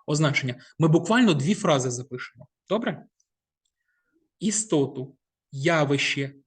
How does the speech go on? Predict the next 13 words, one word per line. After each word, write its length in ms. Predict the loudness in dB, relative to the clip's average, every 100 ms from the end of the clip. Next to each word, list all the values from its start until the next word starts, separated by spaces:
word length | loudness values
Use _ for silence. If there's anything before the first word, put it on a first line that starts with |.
| -8
або 380 | -4 0 0
предмет, 580 | 0 -6 -4 -4 -4 -6 _ _ _ _ _ -6
на 140 | -2
який 340 | -2 0 -2
звернули 520 | -2 -2 -2 -2 -4 -6
увагу, 640 | -6 -4 -4 -4 -10 _ _ _ _ -14
або 280 | -2 0
з 100 | 0
яким 360 | 0 -2 0 -2
виконують 580 | -4 -6 -6 -6 -8 -8
дії, 560 | -4 -2 0 -2 -4 -20 _ -6
називають 840 | -2 0 0 0 -2 -2 -2 -4 -18 _ -4
об'єктом. 720 | -2 0 -2 -6 -8 -10